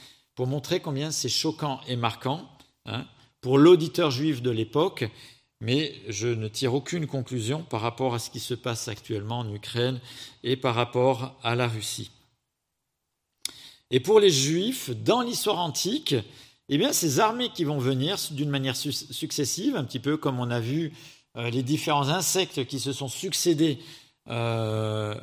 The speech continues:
au début du livre, ben, ça va être les Syriens, les Assyriens, les Babyloniens, les Mèdes, les Perses, ça va être les Romains qui se succéderont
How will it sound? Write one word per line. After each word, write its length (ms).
au 100
début 380
du 160
livre, 480
ben, 80
ça 140
va 60
être 160
les 240
Syriens, 520
les 220
Assyriens, 480
les 140
Babyloniens, 800
les 140
Mèdes, 300
les 120
Perses, 640
ça 180
va 80
être 200
les 100
Romains 420
qui 140
se 100
succéderont 880